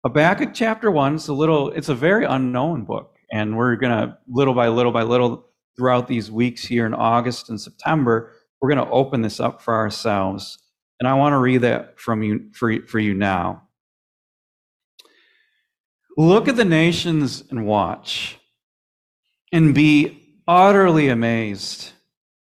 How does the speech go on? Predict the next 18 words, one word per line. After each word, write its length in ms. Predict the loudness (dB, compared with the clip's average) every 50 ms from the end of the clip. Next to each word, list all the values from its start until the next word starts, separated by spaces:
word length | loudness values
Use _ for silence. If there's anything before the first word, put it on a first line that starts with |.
| _ _ _ _ _ _ _ _ _ _ _ _ _ _ _ _ -4
For 120 | 0 2 4
I'm 200 | 4 6 6 6
gonna 160 | 6 4 2
do 360 | 2 2 4 4 6 6 6
something 540 | 4 2 0 0 0 0 -2 -2 0 0 0
in 60 | 2
your 160 | 0 0 0
days 640 | 0 0 0 2 2 0 0 -2 -4 -8 -12 -18 -20 _ _ _ _ _ _ _ _ _
that 240 | 0 0 0 0 0
you 220 | -2 -2 2 4
would 200 | 4 4 4 2
not 600 | 0 -4 -2 0 0 2 2 0 -2 -4 -8 -6
believe 840 | -4 -2 -2 -2 0 -2 -2 -2 -2 -2 -4 -6 -8 -10 -12 -20 _ _ _ _ _ _ _ _ _ _ _ -6
even 420 | -2 0 2 2 2 2 2 2
if 160 | 0 -2 -4 -4
you 160 | -4 -2 -2
were 140 | -2 -2 -4
told. 480 | -6 -10 -8 -8 -8 -8 -10 -14 -20